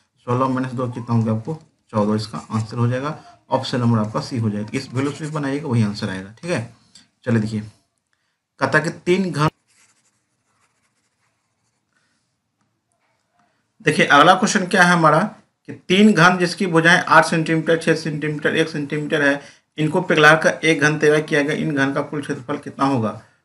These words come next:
तो बड़ा घन का जो आयतन होगा कितना होगा? बड़ा घन का आयतन जो होगा दोस्तों,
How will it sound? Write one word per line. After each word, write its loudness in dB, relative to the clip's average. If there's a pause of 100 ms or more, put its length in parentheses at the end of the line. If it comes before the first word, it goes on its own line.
(140)
तो -4
बड़ा 8
घन 2
का 2
जो 0
आयतन 4
होगा 0
कितना -4
होगा? 0
बड़ा 0
घन -6
का -2
आयतन -2
जो -4
होगा -2
दोस्तों, -6